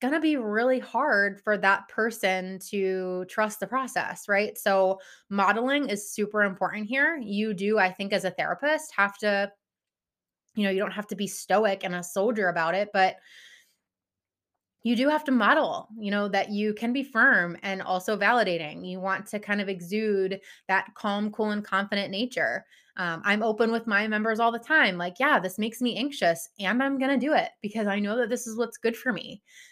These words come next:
Um, so it's definitely possible to have both. I think, like I'm saying, you don't have to be, like, emotionless about it. You can definitely, uh, be open about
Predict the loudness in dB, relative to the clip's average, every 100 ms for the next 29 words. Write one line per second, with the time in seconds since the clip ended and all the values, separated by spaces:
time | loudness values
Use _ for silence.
0 | _ -4 -2 -4 -2 -2 -2 0 2 2
1 | 2 0 2 2 2 0 -2 -2 -2 2
2 | 2 4 0 0 -4 -6 -4 -8 -8 _
3 | _ _ _ _ -2 0 -2 0 -2 -2
4 | -2 -4 -2 -2 -2 -4 -6 -4 -2 -2
5 | -2 -2 -4 -4 -4 -2 -2 -2 -2 2
6 | 4 6 4 2 -2 -10 -6 -2 0 0
7 | -4 -4 -4 -4 -4 -6 _ _ _ _
8 | _ _ 0 2 2 -2 -8 -8 -2 0
9 | 0 0 0 2 4 4 2